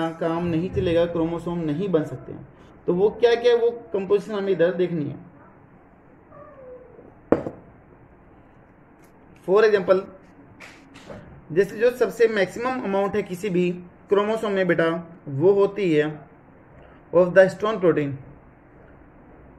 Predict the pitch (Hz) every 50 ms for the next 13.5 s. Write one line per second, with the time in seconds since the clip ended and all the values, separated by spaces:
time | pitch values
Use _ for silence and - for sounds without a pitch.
0 | - - - - - - - - - - - - 160 - - - - 202 196 214
1 | 226 220 220 214 196 180 190 190 190 170 190 175 165 156 156 160 165 - - -
2 | - - - - - - - - - - - - - - - - - - - -
3 | - - - - - - - - - - - - - - - - - 170 151 -
4 | - 151 139 131 131 - - - - - - - - - - - - - - -
5 | - - - - - - - - _ - - - - - - - - - - -
6 | - - - - - - - - - - - - 208 233 240 233 - 240 233 233
7 | 247 233 226 233 226 226 220 214 214 202 202 196 190 202 196 175 180 185 175 185
8 | 190 185 180 180 180 185 196 190 170 165 170 175 175 170 - - - - - -
9 | - - - - - - - 190 185 - - 226 220 - - 165 - - 147 -
10 | - - - - - - - - - - - - - - - - - - - 190
11 | 190 190 226 220 240 240 247 226 220 226 226 220 226 220 214 214 214 196 202 196
12 | 202 196 185 220 208 208 202 202 - - 185 - 185 170 175 175 175 175 175 -
13 | 185 190 180 180 185 160 151 156 151 151